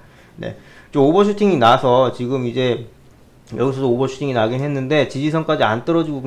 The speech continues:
지금 계속 올라가고 있어요. 왜냐면 이제 테마가 붙었으니까. 두나무, 마켓컬리. 그렇기 때문에 요로-, 지금 굉장히 큰 폭으로 상승해주고 있는데 그래도 오일선이랑 이격이 너무 많이 되어 있기 때문에 오일선이랑 한번 이제 수렴이 되어가면서 이제 추가적으로 올라가지 않을까 이런 생각 생각해 볼 수 있겠습니다.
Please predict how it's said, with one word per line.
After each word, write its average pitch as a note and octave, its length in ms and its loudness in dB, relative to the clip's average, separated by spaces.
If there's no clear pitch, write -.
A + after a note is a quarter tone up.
지금 C3 200 -6
계속 F#3 300 -8
올라가고 C#3 400 4
있어요. A2+ 340 -14
왜냐면 D3 440 4
이제 B2+ 200 -2
테마가 G3+ 320 4
붙었으니까. G#2+ 600 -2
두나무, D3 600 4
마켓컬리. G#2 580 -4
그렇기 E3 240 0
때문에 D3+ 380 0
요로-, D3 320 0
지금 E3+ 500 4
굉장히 D3 280 -2
큰 F#3+ 160 -8
폭으로 F3+ 260 0
상승해주고 E3+ 580 -2
있는데 A#2 480 -2
그래도 C#3+ 280 -4
오일선이랑 D#3 600 0
이격이 A#2 300 -4
너무 A#2 180 -2
많이 D#3 240 -2
되어 A2+ 160 0
있기 G#2+ 220 -8
때문에 A2 480 -6
오일선이랑 B2+ 720 -2
한번 C#3 240 -2
이제 A2 100 -2
수렴이 F3+ 400 0
되어가면서 A#2 460 2
이제 G#2+ 160 -6
추가적으로 D#3+ 460 0
올라가지 A2 340 4
않을까 G#2+ 580 -2
이런 A2 220 -2
생각 A2 260 -2
생각해 D3+ 320 -8
볼 G#2+ 160 -8
수 - 140 -14
있겠습니다. - 580 -8